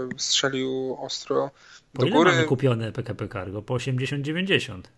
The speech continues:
Speaker 1: Nie, nie, bo tam jeszcze były dywidendy, więc, e, po uwzględnieniu dywidendy jest osiemdziesiąt sześć trzynaście.
Speaker 2: No to słuchaj, jest, P K P Cargo jest po sześćdziesiąt trzy złote.
Speaker 1: No.
Speaker 2: To już na-, to naprawdę już nie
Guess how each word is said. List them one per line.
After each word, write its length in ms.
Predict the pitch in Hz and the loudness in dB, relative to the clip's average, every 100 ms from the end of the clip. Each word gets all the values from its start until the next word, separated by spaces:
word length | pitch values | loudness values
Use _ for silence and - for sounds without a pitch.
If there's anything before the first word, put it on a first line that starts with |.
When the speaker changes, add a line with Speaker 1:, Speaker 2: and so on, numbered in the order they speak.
| _ _ _ _ 175 - | _ _ _ _ -20 -20
Speaker 1:
Nie, 120 | 190 190 | -8 2
nie, 280 | 185 151 139 | 8 8 8
bo 80 | |
tam 140 | 139 147 | 4 0
jeszcze 220 | 147 151 | 0 -2
były 240 | 143 147 | 2 2
dywidendy, 600 | 139 143 139 156 165 147 | 0 -6 2 4 6 2
więc, 500 | 139 139 135 - - | 0 -2 -4 -8 -2
e, 340 | 139 135 131 131 | 0 4 2 2
po 80 | 139 | -2
uwzględnieniu 420 | 135 139 135 135 | -6 -4 -4 -6
dywidendy 300 | 127 135 131 | -4 -4 -6
jest 180 | 127 - | -8 -6
osiemdziesiąt 600 | - 139 131 123 139 123 | -6 -4 -4 -4 -4 0
sześć 240 | - 131 | 0 0
trzynaście. 500 | - - 131 123 - - - _ _ _ _ | -2 -4 -6 -6 -8 -12 -20 _ _ _ _
Speaker 2:
No 240 | 127 117 123 | 2 4 4
to 120 | 170 | 2
słuchaj, 460 | - 311 247 110 | 0 0 0 -4
jest, 140 | 110 - - - | -6 -8 -14 -8
P 120 | 139 | -6
K 120 | 175 | -4
P 160 | - 190 | -6 -6
Cargo 240 | 208 208 | -6 -4
jest 140 | 202 | -6
po 80 | - | -6
sześćdziesiąt 320 | 214 220 240 | -6 -4 -4
trzy 180 | - 277 | -4 -4
złote. 440 | 262 277 147 - 90 _ _ _ _ _ _ _ - - | 2 2 2 -2 -16 _ _ _ _ _ _ _ -20 -12
Speaker 1:
No. 100 | - | -8
Speaker 2:
To 60 | 175 | -4
już 100 | 139 | -2
na-, 180 | 127 131 - - | -2 -4 -8 -14
to 100 | - | -8
naprawdę 540 | 131 151 285 254 156 160 | -8 -4 0 2 4 2
już 120 | 110 | 4
nie 80 | 123 | 2